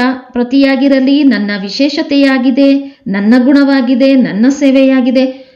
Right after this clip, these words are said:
ಇದೆಲ್ಲವೂ ನನ್ನತನವಾಗಿದೆ. ಇದು ಪ್ರಭು ಪ್ರಸಾದವಾಗಿದೆ, ನನ್ನದಲ್ಲ. ಪ್ರಸಾದವನ್ನು ನನ್ನದು ಎಂದುಕೊಳ್ಳುವುದು ಇದು ದೇಹಾಭಿಮಾನವಾಗಿದೆ. ಈ ಅಭಿಮಾನವನ್ನು ಬಿಡುವುದೇ ಸಂಪನ್ನರಾಗುವುದಾಗಿದೆ. ಆದ್ದರಿಂದ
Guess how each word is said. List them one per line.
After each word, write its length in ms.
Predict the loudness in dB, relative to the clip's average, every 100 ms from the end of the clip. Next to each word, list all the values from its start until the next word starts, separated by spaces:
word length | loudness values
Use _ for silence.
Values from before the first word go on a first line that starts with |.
| -6
ಇದೆಲ್ಲವೂ 580 | -2 0 0 -2 0 0
ನನ್ನತನವಾಗಿದೆ. 1160 | 2 0 0 0 0 -2 -6 -8 -10 -14 _ -4
ಇದು 200 | -2 -2
ಪ್ರಭು 480 | -2 -2 0 0 -2
ಪ್ರಸಾದವಾಗಿದೆ, 1040 | -4 -6 -4 -4 -2 0 -2 -4 -8 -8 -6
ನನ್ನದಲ್ಲ. 580 | -2 0 2 2 0 -2 -8 -20 _ _
ಪ್ರಸಾದವನ್ನು 680 | -8 -4 -2 0 2 2 2
ನನ್ನದು 460 | 2 0 -2 0 2
ಎಂದುಕೊಳ್ಳುವುದು 1040 | 2 0 0 0 0 0 -2 -2 -6 -12 -2
ಇದು 300 | 0 0 -2
ದೇಹಾಭಿಮಾನವಾಗಿದೆ. 1400 | -4 -2 0 2 4 4 2 2 0 0 -2 -4 -10 -20 _ -4
ಈ 100 | -4
ಅಭಿಮಾನವನ್ನು 920 | -2 0 0 -2 -4 -4 2 2 4
ಬಿಡುವುದೇ 760 | 2 2 0 -2 -4 -6 -16 -14
ಸಂಪನ್ನರಾಗುವುದಾಗಿದೆ. 1700 | -6 -4 -2 -4 -2 -2 -2 -2 -6 -4 -6 -6 -10 -12 -18 _ _ -8
ಆದ್ದರಿಂದ 460 | -4 -2 -2 -2